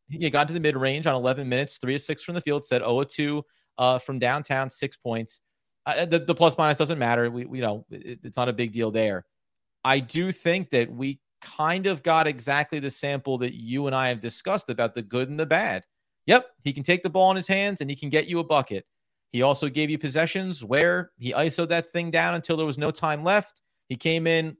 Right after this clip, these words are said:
Speaker 2: and this is jitters and nerves for sure, two instant turnovers. Like,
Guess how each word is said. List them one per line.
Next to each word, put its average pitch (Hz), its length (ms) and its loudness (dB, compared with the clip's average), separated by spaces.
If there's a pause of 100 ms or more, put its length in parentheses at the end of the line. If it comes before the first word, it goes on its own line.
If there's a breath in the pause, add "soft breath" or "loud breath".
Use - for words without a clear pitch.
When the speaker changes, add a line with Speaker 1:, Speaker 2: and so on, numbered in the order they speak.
Speaker 2:
and 165 220 -4
this 156 140 -2
is 127 120 -4
jitters 147 460 4
and 120 140 -4
nerves 135 320 0
for 117 120 -6
sure, 170 320 0
two 143 300 -2
instant 127 320 -6
turnovers. 185 560 -2
Like, 156 240 2